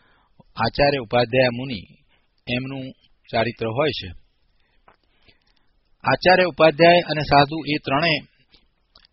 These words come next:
નિશ્ચય રત્નત્ર અર્થાંત શુદ્ધ ઉપયોગરૂપ મુનિ ધર્મરૂપ જે આત્માનું સ્વરૂપનું સાધન છે, તે વડે પોતાના આત્મામાં સદા તત્પર, સાવધાન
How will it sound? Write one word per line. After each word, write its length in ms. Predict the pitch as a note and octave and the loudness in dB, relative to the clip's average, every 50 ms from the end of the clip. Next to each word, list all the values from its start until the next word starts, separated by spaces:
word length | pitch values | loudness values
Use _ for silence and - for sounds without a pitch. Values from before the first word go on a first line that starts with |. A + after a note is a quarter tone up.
| _ _ - | _ _ -12
નિશ્ચય 400 | A#2 A#2 C3+ C3 - - - G#3 G#3+ | -8 -8 -6 -6 -4 0 2 2 4
રત્નત્ર 560 | F3 E3+ E3 - - D#3+ D#3 D3+ - - C#3+ C3+ C3 B2+ - _ _ _ _ - | 4 2 0 -2 -2 -6 -6 -6 -6 -4 -4 -4 -4 -6 -12 _ _ _ _ -10
અર્થાંત 520 | - B2 - - - D3+ D3 D#3 D3 - D3 | -10 -10 -10 -6 -2 0 0 0 -2 -4 -8
શુદ્ધ 300 | - - F3 F3 E3 D#3+ E3 | -8 -8 -10 -10 -10 -10 -12
ઉપયોગરૂપ 680 | - C#3 A#2+ - D#3 D#3+ F3+ F#3 D#3+ D3+ D3 D#3 D3+ - C#3+ C3+ C3 A2+ | -12 -12 -14 -10 -6 -4 -4 -4 -4 -6 -8 -10 -10 -10 -12 -14 -14 -14
મુનિ 300 | G#2 G#2+ A2+ C3 E3+ G#3 G#3 | -14 -12 -10 -8 -6 -6 -4
ધર્મરૂપ 480 | C#3+ C#3+ D3 D#3 D3+ C#3+ D3 D3 - _ - _ _ _ _ _ _ _ _ _ _ _ _ _ - | -2 -2 -2 -2 -4 -8 -10 -12 -14 _ -20 _ _ _ _ _ _ _ _ _ _ _ _ _ -8
જે 140 | A#2 C3+ C#3+ - _ _ - - | -6 -4 -4 -6 _ _ -4 -2
આત્માનું 540 | A#2+ A#2 - - D#3 E3 E3 E3 E3 D#3+ | -2 -2 -2 -4 -2 -2 -2 -2 -2 -6
સ્વરૂપનું 540 | - - C#3+ C#3 D#3+ D#3 - G3+ D3+ C#3+ - - | -10 -10 -8 -8 -8 -10 -12 -12 -12 -10 -6 -4
સાધન 340 | A#2 A#2 A2 A2+ D#3 G3 | -2 -2 0 0 -2 -4
છે, 200 | - - - A2+ G2 F#2+ - _ _ _ _ _ _ _ _ _ _ _ _ _ _ _ - - _ _ _ _ _ _ _ _ _ _ - | -4 -6 -6 -6 -8 -10 -14 _ _ _ _ _ _ _ _ _ _ _ _ _ _ _ -20 -20 _ _ _ _ _ _ _ _ _ _ -2
તે 80 | D3+ F3+ | 0 2
વડે 240 | F#3+ F#3 F3 F3+ E3+ | 2 2 2 0 0
પોતાના 640 | D#3 - C#3+ C3+ B2+ C#3 C#3 C#3 C#3+ C#3+ D3 C#3+ - _ _ - | -4 -6 -12 -8 -4 -2 -2 0 0 -2 -4 -4 -8 _ _ -6
આત્મામાં 640 | - A2 - - - C#3 C#3 C#3 C#3 C#3+ C#3+ C3+ - | -2 -2 -2 -2 -4 -8 -6 -6 -6 -6 -6 -8 -6
સદા 320 | - A2+ A#2 C#3+ D#3 D3 | -8 -4 0 0 0 0
તત્પર, 500 | - - - A#2 - _ _ - C#3+ G#2+ | 0 -2 -6 -8 -8 _ _ -8 -8 -6
સાવધાન 580 | G2 - - A2+ A2 A2+ A#2 A#2 C3+ C3+ C3+ | -6 -4 -4 -2 -2 -2 -2 0 -2 -2 -2